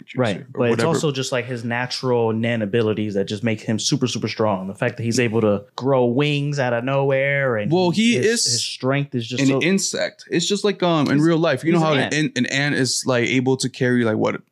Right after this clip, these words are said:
Speaker 1: ten times his size or something like that?
Speaker 2: Probably more than that, yeah.
Speaker 1: More, or maybe more than that. It's just like that, but just convert an ant into, like, a real life person.
Speaker 2: That's all of them, though, the, those chimera ants.
Speaker 1: That's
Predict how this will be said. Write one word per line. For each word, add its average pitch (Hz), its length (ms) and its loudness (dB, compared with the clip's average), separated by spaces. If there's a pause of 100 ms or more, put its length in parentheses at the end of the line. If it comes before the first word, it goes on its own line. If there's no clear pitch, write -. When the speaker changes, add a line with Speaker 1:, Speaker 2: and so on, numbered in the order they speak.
Speaker 1:
ten 123 340 2
times 123 460 0
his 123 120 0
size 123 400 0
or 135 60 -2
something 127 240 0
like 131 140 0
that? 151 220 0
Speaker 2:
Probably 139 220 -6
more 127 140 0
than 113 80 -2
that, 139 160 -2
yeah. 139 100 0
Speaker 1:
More, 117 280 0
or 127 160 0
maybe 131 340 2
more 123 220 4
than 123 140 4
that. 151 280 0
It's 123 160 0
just 151 180 0
like 120 140 0
that, 120 220 0
but 110 80 -6
just - 180 -6
convert 120 480 0
an 110 160 -2
ant 120 240 0
into, 110 220 -4
like, 110 140 -2
a 110 60 0
real 113 300 2
life 113 440 -2
person. 120 440 0
Speaker 2:
That's 302 180 2
all 262 140 2
of 170 60 0
them, 127 140 2
though, 104 120 -2
the, 120 180 0
those 117 360 0
chimera 113 480 -2
ants. 107 160 -6
Speaker 1:
That's 147 200 0